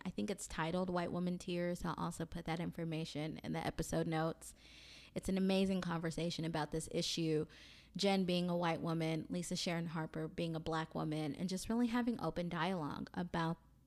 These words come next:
the impact of white woman tears in our society. Racism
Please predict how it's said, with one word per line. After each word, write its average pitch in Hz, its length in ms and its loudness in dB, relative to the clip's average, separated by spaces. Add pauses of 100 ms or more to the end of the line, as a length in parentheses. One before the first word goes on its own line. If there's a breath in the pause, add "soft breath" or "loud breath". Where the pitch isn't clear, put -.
(460 loud breath)
the - 160 2
impact 170 500 2
of 170 140 2
white 160 200 2
woman 160 280 0
tears 156 560 0 (840 loud breath)
in 165 380 2 (100)
our 156 160 2
society. - 840 -4 (1300 soft breath)
Racism 196 840 2